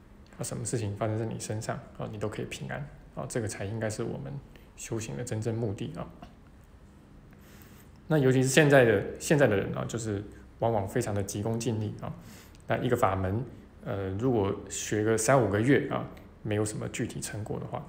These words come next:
啊，可能就果断放弃了。啊，那所以我们一定要正确理解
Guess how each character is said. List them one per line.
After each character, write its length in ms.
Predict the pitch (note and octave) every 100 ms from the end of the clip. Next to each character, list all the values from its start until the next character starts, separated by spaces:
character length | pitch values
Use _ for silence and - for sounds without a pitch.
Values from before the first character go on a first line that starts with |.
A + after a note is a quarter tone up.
| -
啊， 100 | D#3
可 160 | - -
能 160 | G#2 G#2
就 180 | A2+ - - -
果 140 | -
断 160 | A#2 G#2
放 120 | G#2
弃 120 | G2+
了。 80 | A#2 - - - - - - - - - - - - - - -
啊， 60 | A2
那 80 | A2+
所 160 | B2
以 20 |
我 160 | A2+ A2+
们 160 | F#2+ A2
一 20 |
定 120 | B2+
要 100 | B2
正 240 | A#2 C#3+
确 180 | B2+ B2
理 180 | G2 G2
解 160 | C3